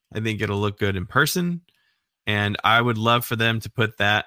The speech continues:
on a jersey right in the middle. I know they did it a couple years ago for just a practice jersey or a warm-up jersey. And then I think they auctioned them off, but, um,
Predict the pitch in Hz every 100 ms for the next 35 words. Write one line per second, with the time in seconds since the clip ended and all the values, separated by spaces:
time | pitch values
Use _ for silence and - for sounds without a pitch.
0 | _ 98 101 101 85 95 110 113 117 120
1 | 107 98 90 107 127 139 90 110 110 104
2 | 107 107 110 107 107 110 110 104 - 95
3 | 104 101 - 92 - - 113 117 - 120
4 | - 131 123 101 90 95 107 120 107 127
5 | 123 127 127 - _ _ _ _ 107 104
6 | 98 113 - - 92 101 - 92 90 95
7 | 104 104 - - 92 - - 87 85 82
8 | 110